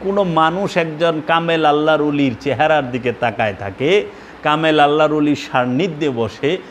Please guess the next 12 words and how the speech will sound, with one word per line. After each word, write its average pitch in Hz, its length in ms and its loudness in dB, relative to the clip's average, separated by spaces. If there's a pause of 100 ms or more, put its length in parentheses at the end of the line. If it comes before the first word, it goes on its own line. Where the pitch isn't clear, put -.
(200)
সে 151 160 0
সত্তর 240 560 0
বছরের 214 580 0
বেরিয়া 196 920 2 (400)
এবাদতের 170 720 2 (180)
থেকেও 185 380 0 (680)
বেশি 160 480 0 (960)
তার 135 220 2
কল্যাণ 127 600 0
হয়, 101 220 -6 (1300)
সওয়াব 123 320 2 (160)
পায়। 101 220 -10